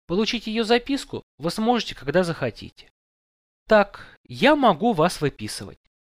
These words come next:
Но, если вы человек смекалистый, то побудете здесь ещё несколько дней, чтобы проникнуться духом новой для вас обстановки. А я загляну к вам потом. Ну,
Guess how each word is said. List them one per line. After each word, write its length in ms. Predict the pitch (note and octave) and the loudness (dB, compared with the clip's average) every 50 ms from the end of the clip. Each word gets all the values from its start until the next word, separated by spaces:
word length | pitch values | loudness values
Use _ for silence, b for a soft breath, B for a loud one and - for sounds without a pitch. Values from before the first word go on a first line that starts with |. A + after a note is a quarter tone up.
| _ _ _ | _ _ _
Но, 420 | D3 D#3 E3+ F3+ F3 D3 B2 - - _ _ _ | -4 2 4 4 4 4 2 0 -8 _ _ _
если 360 | - E3 G#3+ D4 D#4 - - A3 | -6 0 0 0 0 0 -2 -2
вы 100 | G3+ F#3+ | -2 0
человек 320 | - - E3+ D#3+ D3 - | 0 2 2 2 2 2
смекалистый, 720 | - D3+ C#3 - - A#2+ A2 A#2 A#2+ - - _ G#3 G#3+ _ b b b b | -2 -8 -6 -2 0 -2 -2 -2 -6 -12 -14 _ -16 -16 _ b b b b
то 100 | - E3+ | -4 0
побудете 520 | E3 G3+ F#3+ F#3 F#3+ A3+ A3 G3+ - - F#3+ | 4 4 4 4 4 0 0 0 -2 -4 -8
здесь 340 | F3+ F3 B3+ D4 - - | -4 0 0 -2 -2 -2
ещё 240 | - E3 D3+ - G#3+ | -8 -6 -4 -2 -2
несколько 460 | F#3+ F#3 A3+ A3+ - - G3 - D#3 | -2 -2 -4 -4 -6 -10 -10 -8 -10
дней, 360 | B2+ A2+ A2+ A#2 G#2+ A2 A2+ _ _ _ | -10 -10 -10 -10 -10 -10 -12 _ _ _
чтобы 300 | _ - - - G3+ G3+ | _ -8 -2 0 0 2
проникнуться 560 | F#3+ - G3+ G#3 G#3 G#3 G3 - F#3+ F3 - F#3+ | 4 4 4 4 4 2 0 -2 -6 -6 -6 -4
духом 420 | F3+ C#4 C#4+ - - D#3+ C#3 C#3+ | -2 -2 -4 -2 -4 -6 -4 -2
новой 200 | G3 B3 C4 A3 | 0 0 0 0
для 160 | D3 B2+ A#2+ | 0 0 0
вас 160 | C3 D#3+ - | 0 0 -2
обстановки. 640 | F3 - - - C#3 A#2+ A#2 G#2+ G2+ - _ _ _ _ _ _ _ _ _ _ _ _ _ _ | -6 -8 -6 -8 -8 -8 -8 -10 -14 -16 _ _ _ _ _ _ _ _ _ _ _ _ _ _
А 100 | C3+ D3+ | 0 2
я 220 | E3 A#3+ D#4 D#4 | 4 4 4 4
загляну 320 | G#3+ G3 D#3+ E3 F#3 B3 | 4 2 0 0 -2 -2
к 80 | - - | 0 2
вам 140 | F3+ F#3 E3+ | 0 0 2
потом. 420 | - A#2+ - _ G#2+ G#2 - B2 _ _ _ _ _ _ _ | -4 -8 -8 _ -12 -14 -14 -16 _ _ _ _ _ _ _
Ну, 300 | F3 A3 D4+ E4+ F4 - | 0 0 0 0 0 -4